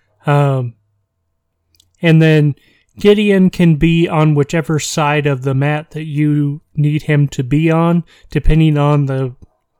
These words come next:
placement of your opponent's forces, what you can tell at the I four. So essentially what you've got is you've got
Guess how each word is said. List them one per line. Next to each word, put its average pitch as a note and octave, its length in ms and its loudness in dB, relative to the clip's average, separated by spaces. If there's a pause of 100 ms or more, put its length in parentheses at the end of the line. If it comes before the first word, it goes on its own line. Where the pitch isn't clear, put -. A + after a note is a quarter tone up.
(640)
placement D3+ 500 -2
of C3+ 140 -4
your C3+ 140 -2
opponent's C3+ 480 -2
forces, C3+ 640 -6
what C#3 260 -6
you C#3 80 -4
can C3 160 -6
tell C3+ 360 -6
at C#3+ 200 -10
the C#3 140 -12
I B2+ 160 -8
four. B2 380 -12 (2250)
So D#3+ 200 0
essentially F3+ 420 0
what D#3+ 240 -4
you've C#3+ 140 -8
got D3 400 -2 (440)
is C#3 200 -4
you've E3+ 180 -2
got D3 440 -2